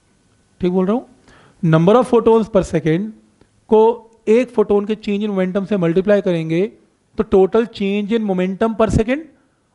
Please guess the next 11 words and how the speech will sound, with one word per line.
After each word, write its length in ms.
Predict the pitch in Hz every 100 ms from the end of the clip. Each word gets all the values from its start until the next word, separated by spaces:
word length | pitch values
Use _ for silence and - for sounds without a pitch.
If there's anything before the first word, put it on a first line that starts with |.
| -
और 140 | 180 196
total 240 | 185 226
change 320 | - 208 220
in 40 | 226
momentum 420 | 196 196 226 214
per 100 | 214 185
second 240 | 208 220
क्या 120 | 208 220
होता 220 | 214 202
है? 220 | 165 -
Force। 580 | _ - 233 247 - -